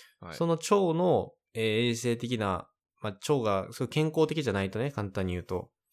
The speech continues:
Speaker 1: うん。
Speaker 2: 要は脳に影響を与えないと一緒で、
Speaker 1: うん。
Speaker 2: 結構慢性的なストレスとかの源にもなるし、あと腸の中でも、その、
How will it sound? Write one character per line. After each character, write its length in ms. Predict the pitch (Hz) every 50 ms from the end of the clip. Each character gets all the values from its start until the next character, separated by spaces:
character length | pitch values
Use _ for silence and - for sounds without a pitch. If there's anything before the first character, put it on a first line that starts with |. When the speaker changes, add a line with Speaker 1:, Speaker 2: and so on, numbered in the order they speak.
| - 120
Speaker 1:
う 60 | 110
ん。 80 | 98 92 - - - - _ _ _ _ -
Speaker 2:
要 100 | 123 117
は 20 |
脳 220 | 143 196 220 190
に 160 | 143 117 107 104
影 180 | 101 104 101
響 120 | 104 117 110
を 20 |
与 160 | 107 107 113
え 60 | 107
な 60 | 107 101
い 40 | 95
と 80 | - 90
一 60 | 90
緒 240 | 87 - - - 101
で、 400 | 104 147 160 131 98 - - - _ _ _ - -
Speaker 1:
う 80 | 104
ん。 200 | 101 95 90 - - _ _ _ _
Speaker 2:
結 160 | - 113 -
構 60 | -
慢 180 | 104 113 120 120
性 160 | 120 123 120
的 180 | 117 120 117 120
な 80 | 107
ス 120 | 92 - -
ト 120 | - 117
レ 80 | 107 95
ス 120 | - -
と 100 | - -
か 100 | - 98
の 120 | 95 92 90
源 480 | 95 104 104 104 104 104 101 98 107 101
に 100 | 101 95
も 100 | 92 90
な 120 | - 104
る 80 | 92 -
し、 460 | - - - 175 160 123 - - _ _ _ _ _ _ _ _ _ _ _ _ _ _ - - - - - - _ _ _ _ _ _ _ _ _ _ _ -
あ 100 | 117 113
と 220 | - - - 311
腸 80 | 339 294
の 100 | 131 110
中 240 | 107 104 - 120
で 80 | 104 101
も、 320 | 95 98 110 110 101 95
そ 160 | 90 - - 101
の、 400 | 98 95 92 92 92 - -